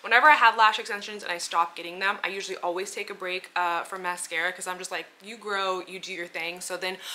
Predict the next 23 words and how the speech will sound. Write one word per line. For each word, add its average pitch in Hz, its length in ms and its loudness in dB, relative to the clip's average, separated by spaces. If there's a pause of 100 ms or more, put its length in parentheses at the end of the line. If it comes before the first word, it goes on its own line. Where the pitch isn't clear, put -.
(160)
when 196 140 -2
I 185 160 6
put 349 340 4
mascara 247 540 4
on 180 200 2
again, 170 460 -4
I'm 170 140 -6
always 170 300 -4
pleasantly 165 400 -12
surprised 151 480 -2
at 151 80 -2
how 156 380 0 (500)
long - 340 -2 (360)
my 220 220 6
<laughs> - 40 0
lashes 190 380 6
are. 220 380 8
So 190 240 4
I've 202 160 2
been 196 160 0
back 175 260 4
into 190 280 -8
mascara. 170 800 -2